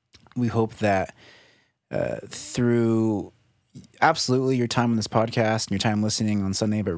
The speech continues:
really just your time in God's Word, um, Romans fifteen, has helped to just give some clarity and some guidance on navigating these crazy, crazy times that we are living in. Um,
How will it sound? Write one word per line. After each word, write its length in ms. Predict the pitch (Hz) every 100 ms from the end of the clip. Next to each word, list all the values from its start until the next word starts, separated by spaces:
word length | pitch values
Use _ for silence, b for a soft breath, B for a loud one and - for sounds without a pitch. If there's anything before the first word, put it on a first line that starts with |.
| 98
really 340 | 131 143 120
just 240 | 107 107 -
your 80 |
time 280 | 110 120 117
in 100 | 107
God's 240 | 98 92 90
Word, 400 | 87 71 104 107 -
um, 180 | - 98
Romans 280 | 95 101 95
fifteen, 480 | 95 - 101 92 98 b b b b b _
has 220 | 110 101
helped 400 | 123 131 - -
to 60 | 120
just 220 | 107 104
give 220 | 113 107
some 440 | - 113 101 95 98
clarity 600 | - 147 175 175 185 180 b b -
and 180 | 131 107
some 180 | 107
guidance 480 | 104 101 107 110 110
on 380 | - 107 101 98
navigating 480 | 98 110 110 110 107
these 200 | 95 -
crazy, 840 | - - 131 139 143 139 139 151
crazy 380 | 147 - 120 117
times 420 | - 101 107 101
that 80 | 104
we 140 | 104
are 120 | 101 107
living 320 | 110 98 120
in. 240 | - 120 - b b b b b b
Um, 480 | - 98 95 95 95